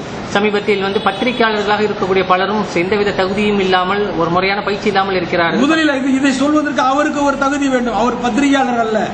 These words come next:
Speaker 2: நீதிபதியாக இருந்து பல வழக்குகளை விசாரித்த ஒரு வழக்கறிஞர் நிலவில் தான் அவர் இருக்கிறார். தவிர அவர் நமக்கு சொன்னது தீர்ப்பா, கருத்தா? அது கருத்து, அது தீர்ப்பு அல்ல.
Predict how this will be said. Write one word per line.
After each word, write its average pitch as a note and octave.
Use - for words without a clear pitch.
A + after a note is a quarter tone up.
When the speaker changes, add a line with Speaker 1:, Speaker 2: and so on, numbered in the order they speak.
Speaker 2:
நீதிபதியாக B3+
இருந்து B3
பல A3+
வழக்குகளை C4
விசாரித்த A#3+
ஒரு A3
வழக்கறிஞர் B3
நிலவில் A#3
தான் B3
அவர் A3
இருக்கிறார். G3+
தவிர A3
அவர் B3
நமக்கு A#3
சொன்னது C4
தீர்ப்பா, B3+
கருத்தா? B3
அது G3+
கருத்து, A3+
அது G3+
தீர்ப்பு B3
அல்ல. G3